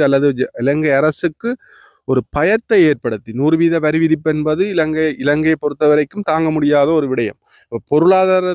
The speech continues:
ரீதியாக நலிவை சந்தித்தால், பொருளாதார ரீதியான நலிவை சந்திக்கின்ற போது உள்ளூரில், அதாவது நாட்டிற்குள் ஒரு கொந்தளிப்பான நிலை மக்களிடையே ஏற்படும். அதை இந்த அரசு விரும்பாது. ஆகவே இந்த வரி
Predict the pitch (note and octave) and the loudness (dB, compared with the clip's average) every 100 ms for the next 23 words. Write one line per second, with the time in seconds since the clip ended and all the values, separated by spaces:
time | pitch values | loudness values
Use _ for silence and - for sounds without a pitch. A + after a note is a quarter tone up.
0 | F3 F3 F3 E3+ E3 E3+ C#3+ D3 D#3+ D#3+ | -2 -2 -2 -4 -4 -4 -4 -2 0 -2
1 | C#3+ C#3 B2+ A2 - C3+ D#3+ - - B2+ | -4 -8 -6 -8 -2 0 0 -4 -4 2
2 | D3+ F3 F#3 F#3 F#3+ F#3+ E3+ F3 F3 F3 | 4 4 4 2 2 0 0 -2 -2 -2
3 | E3+ E3+ E3+ C#3+ C#3+ E3+ F3 - C#3+ C#3 | -2 -4 -4 -2 2 2 2 -2 -4 -4
4 | C#3 B2+ B2+ A#2+ A#2+ B2 E3 A3 - _ | -8 -6 -6 -4 -4 0 0 -2 -6 _
5 | C3+ D3+ F3+ F3 F#3+ G#3 _ _ _ _ | -4 2 4 4 2 -4 _ _ _ _
6 | C3 C#3+ D#3+ E3 C3+ D#3+ F#3+ G#3+ F3 - | -2 0 2 2 0 0 -2 -6 -6 -4
7 | A3 - C#3+ D3 - D#3+ F3+ E3+ D#3+ D#3 | -4 -4 -2 -2 0 0 2 0 0 -2
8 | D3 C#3 D3+ F3 F3+ C#3+ C3 C#3+ C3+ B2+ | -2 -2 -2 -4 -4 -6 -2 -2 -2 -2
9 | A#2+ A#2+ B2+ C#3 C3+ D3+ E3+ _ _ _ | 0 0 -2 -2 -2 -2 -8 _ _ _
10 | A2+ C#3+ F#3 D#3+ D3+ C3 C3+ C3+ B2+ C#3+ | -2 0 2 2 0 0 -2 -2 0 2
11 | D3 A#2 G#2 A#2 G3 A#2+ D3+ F#3 E3 D3+ | 2 2 0 -4 -6 -4 0 2 2 0
12 | A#3+ _ _ D3 E3+ E3 C#3 A#2+ A#2+ B2 | -4 _ _ -2 2 4 2 0 -2 -2
13 | D#3 | 0